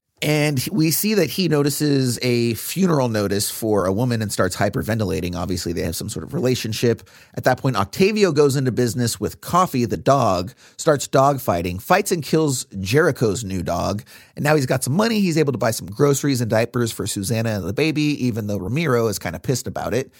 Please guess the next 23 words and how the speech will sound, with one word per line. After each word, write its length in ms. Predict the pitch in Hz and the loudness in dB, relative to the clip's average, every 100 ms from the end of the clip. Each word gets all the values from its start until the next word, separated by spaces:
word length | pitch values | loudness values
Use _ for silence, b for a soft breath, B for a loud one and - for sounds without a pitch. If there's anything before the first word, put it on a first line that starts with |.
| b | b
He 100 | 113 | -4
actually 220 | 104 113 | -2 -2
ends 180 | 110 104 | -2 -2
up 140 | 107 - | -4 -2
getting 280 | 110 104 | -4 -4
headbutted 520 | - 147 107 90 101 104 | -2 0 0 -4 -4 -4
in 100 | 98 | -2
the 60 | |
middle 220 | 104 107 | -2 -2
of 100 | 98 | -4
the 80 | - | -6
store. 480 | - - 123 92 131 b b b b b | -6 -2 0 0 -2 b b b b b
And 680 | 120 120 113 117 113 107 - _ | 0 0 0 0 -2 -4 -10 _
from 200 | - 123 | -2 2
there, 180 | 151 226 | 2 2
we 80 | 170 | 2
see 140 | 165 | 2
the 120 | 139 | 2
old 180 | 139 135 | 2 2
man 160 | 131 131 | 2 -2
at 100 | 117 | -4
the 80 | 113 | -8
funeral. 640 | - 190 143 117 123 147 | -2 0 0 0 0 -2